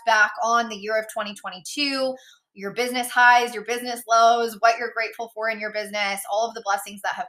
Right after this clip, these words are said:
come your way by starting this organizing business or by, you know, dreaming it up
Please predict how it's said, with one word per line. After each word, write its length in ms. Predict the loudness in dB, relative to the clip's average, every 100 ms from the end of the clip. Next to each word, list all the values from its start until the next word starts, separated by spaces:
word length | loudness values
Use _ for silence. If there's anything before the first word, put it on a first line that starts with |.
| -2
come 160 | -2
your 200 | -2 -2
way 420 | 0 0 0 -6 _ -16
by 120 | -8 -8
starting 580 | -4 2 2 2 -6 -10 -6
this 440 | -4 -4 -6 -14 _ _ _
organizing 540 | -6 -4 -4 -4 -6 -4
business 420 | -4 -2 -4 -4
or 260 | -6 -6 0
by, 360 | 0 0 -4 -12 -14
you 100 | -12
know, 160 | -10
dreaming 460 | -10 -8 -6 -4 -2
it 80 | 4
up 220 | 6 4